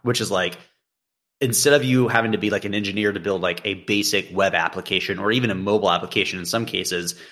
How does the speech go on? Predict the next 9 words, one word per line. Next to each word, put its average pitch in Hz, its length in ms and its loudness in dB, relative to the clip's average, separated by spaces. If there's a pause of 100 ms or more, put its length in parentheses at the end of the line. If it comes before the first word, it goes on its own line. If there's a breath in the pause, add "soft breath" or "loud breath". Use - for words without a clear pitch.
(200 loud breath)
you 110 140 0
use 110 380 2
basically, 113 420 2
like, 98 220 -2
point 107 180 -2
and 98 100 -8
click 98 200 -2
<laughs> - 0 -
software. 127 640 0